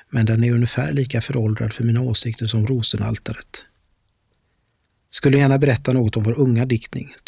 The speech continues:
Två namn har jag att nämna. Ragnar Eklund, Jordaltaret,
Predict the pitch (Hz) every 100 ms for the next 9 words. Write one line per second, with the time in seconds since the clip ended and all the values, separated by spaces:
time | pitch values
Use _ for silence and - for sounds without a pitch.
0 | - 151 147 127 131 143 117 120 113 113
1 | 113 117 104 113 - _ _ - - 120
2 | 120 120 127 127 - 123 135 131 127 117
3 | 113 - 120 147 -